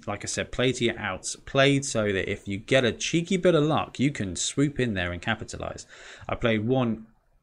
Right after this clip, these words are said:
horrible game, uh, against Rich at Entoyment. First time we played it in Entoyment a couple of years ago when we were scouting out. He, we played a league game. I brought my Skaven, he brought his Pact, and it was five nil in the end.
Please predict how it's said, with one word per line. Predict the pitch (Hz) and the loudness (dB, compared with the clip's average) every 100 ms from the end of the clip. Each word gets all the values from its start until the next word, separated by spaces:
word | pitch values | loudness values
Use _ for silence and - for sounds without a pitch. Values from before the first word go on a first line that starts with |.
| _ _ | _ _
horrible | - - 147 139 120 117 | -12 0 8 8 8 6
game, | 113 101 98 98 - _ | 4 4 2 -4 -8 _
uh, | 101 92 95 | -4 -4 -4
against | 101 104 90 | -2 -4 -4
Rich | 120 120 - - | 2 2 2 -4
at | 113 | -2
Entoyment. | 120 147 131 95 - | 0 4 4 2 0
First | 143 139 | 2 2
time | - 110 | 0 -2
we | |
played | 104 104 | 0 0
it | 95 | 0
in | 92 | -2
Entoyment | 110 101 92 - | -4 -4 -6 -12
a | 101 | -16
couple | - 110 104 | -10 -6 -2
of | |
years | 107 98 | -2 -2
ago | 98 | -4
when | 95 | -4
we | |
were | 98 | -6
scouting | - 107 98 98 | -4 -2 -2 -2
out. | 101 90 - - - - - | -2 -2 -8 -18 -16 -18 2
He, | 113 110 107 | 6 6 6
we | 104 | 4
played | 123 120 | 4 6
a | |
league | 170 175 | 6 6
game. | 120 95 92 | 4 0 0
I | |
brought | 98 117 | 0 0
my | 104 | 0
Skaven, | - 113 107 107 | 0 4 4 2
he | 104 | -2
brought | 104 104 - | -2 -2 -2
his | 101 98 87 | -4 -4 -6
Pact, | - - 117 - - - - - _ _ | -6 -2 -2 -2 -16 -16 -20 -20 _ _
and | 120 113 110 107 - | 0 2 2 2 0
it | 131 | 0
was | 117 113 | 0 -4
five | - 147 117 | 0 2 4
nil | 143 117 90 _ | 4 2 -2 _
in | 110 95 | -10 -6
the | 90 | -6
end. | 80 - | -8 -12